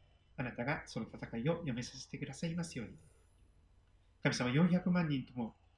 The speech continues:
それ以上とも言われる難民となった人たちが、ウクライナの地から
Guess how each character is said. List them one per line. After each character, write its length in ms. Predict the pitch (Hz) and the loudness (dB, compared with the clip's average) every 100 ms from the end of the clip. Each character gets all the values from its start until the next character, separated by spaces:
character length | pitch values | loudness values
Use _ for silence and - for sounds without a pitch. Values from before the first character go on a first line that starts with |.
| _ | _
そ 140 | - 156 | -2 0
れ 100 | 156 | 2
以 60 | |
上 160 | 165 151 | 2 0
と 100 | 127 | 0
も 80 | 120 | -4
言 80 | 123 | -4
わ 80 | |
れ 100 | 113 | -4
る 240 | 131 160 - - 143 | -4 -6 -10 -10 0
難 220 | 147 147 | 2 2
民 160 | 151 | 0
と 100 | 143 | 2
な 80 | 147 | 0
っ 100 | 147 | -2
た 80 | 120 | -6
人 180 | - - | -8 -6
た 80 | 123 | -6
ち 140 | - | -2
が、 180 | 139 - - - _ _ - | -2 -4 -10 -20 _ _ -6
ウ 80 | 135 | 2
ク 100 | 139 | 4
ラ 100 | 131 | 4
イ 80 | |
ナ 60 | 127 | 0
の 100 | 120 | -2
地 120 | - | -4
か 100 | - | -2
ら 220 | 139 - | 0 -2